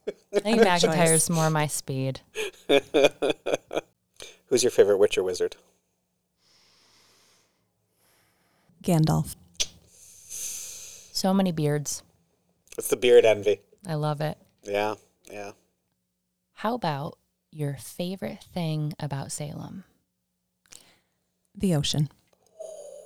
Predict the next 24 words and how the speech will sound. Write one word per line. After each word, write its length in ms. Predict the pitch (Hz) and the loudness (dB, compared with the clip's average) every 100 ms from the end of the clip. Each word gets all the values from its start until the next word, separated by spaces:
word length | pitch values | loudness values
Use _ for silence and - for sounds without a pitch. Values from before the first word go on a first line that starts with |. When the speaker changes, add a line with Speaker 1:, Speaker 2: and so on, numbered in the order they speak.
| - _ _ | -20 _ _
Speaker 1:
I 80 | - | -10
love 260 | 98 101 98 | -2 -2 2
that. 260 | 104 104 - _ _ _ _ _ - | 2 2 -4 _ _ _ _ _ -2
Speaker 3:
It's 180 | 202 - | 0 2
hard 260 | 190 180 - | 2 2 0
to 100 | 190 | -2
say 280 | - 147 | 0 -2
that 260 | 151 160 - | -2 -4 -6
because 600 | 170 - 156 139 151 - | -8 -4 -4 -2 -4 -4
in 160 | 165 160 | -2 -2
my 140 | 156 | -2
job 260 | 151 147 143 | -4 -6 -6
I 60 | 143 | -8
get 160 | 143 | -8
to 80 | 151 | -6
learn 240 | 151 143 143 | -4 -4 -2
so 160 | 147 | -2
many 240 | 143 143 143 | -2 -4 -6
things 320 | 143 143 151 | -8 -6 -6
about 280 | 147 147 - | -8 -10 -10
Salem, 460 | 165 160 165 170 - _ | -8 -6 -4 -4 -6 _
Speaker 2:
Mm-hmm. 220 | 165 151 156 | -6 -4 -4
Speaker 3:
but 240 | 151 147 | -6 -8
the 160 | 151 | -10